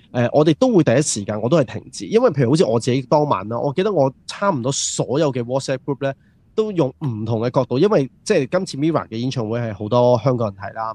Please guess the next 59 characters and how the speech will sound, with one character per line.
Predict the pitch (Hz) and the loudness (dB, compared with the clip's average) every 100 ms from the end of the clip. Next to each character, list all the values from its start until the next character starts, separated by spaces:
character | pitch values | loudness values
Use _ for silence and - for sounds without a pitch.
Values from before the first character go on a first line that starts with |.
| 117 175 | _ -2
噉 | 208 | 0
所 | 226 | 2
以 | 233 | 2
有 | 196 143 | 4 2
好 | - 123 117 123 | 0 0 4 4
多 | 147 160 | 4 4
好 | 131 | 2
多 | 143 | 2
唔 | 165 120 | 0 -2
同 | 101 101 | -6 -4
角 | 127 | -4
度 | 117 117 | -4 -8
嘅 | |
片 | - 110 | -8 -4
呢， | 147 - _ _ | -4 -4 _ _
都 | 196 196 196 160 | 0 2 2 0
share | - 185 165 | 0 0 0
咗 | 123 113 | -4 -4
出 | 139 | -4
嚟。 | 117 - _ _ - | -4 -10 _ _ -4
噉 | 240 294 - | -2 -2 0
我 | 147 | 2
有 | 160 143 151 | 4 2 2
啲 | 233 | -2
台 | - 101 | -4 -2
灣 | 113 156 | 0 -2
朋 | 107 98 | -4 -6
友 | 101 | -4
都 | 151 | -2
即 | 165 | -2
刻 | 160 | -2
問 | 123 95 98 | -2 -4 -6
我， | 104 110 - | -6 -6 -2
話： | 120 131 | -2 0
「哇， | 170 | 0
喂， | 143 156 123 | -2 -4 -6
其 | |
實 | 104 107 | -8 -6
點 | 113 | -2
點 | 131 135 | 0 0
點？」 | 120 - _ _ - | -2 -6 _ _ 0
但 | 160 165 | 2 2
係 | 160 | 4
我 | 147 175 180 | 4 4 4
角 | 190 | 0
度， | 160 139 | 2 2
我 | 135 | 4
都 | 185 | 4
係 | 214 | 2
睇 | 127 139 | 0 -2
法 | 135 | -2
就 | 113 | -2
係 | 104 | -4
話， | 98 98 | -6 -6
誒， | 131 123 113 | -8 -8 -6
其 | 123 107 | -6 -2
實 | 117 110 _ _ _ - | -2 -4 _ _ _ -6
首 | - 104 165 | -2 2 2
先 | - 220 202 190 | 2 2 2 0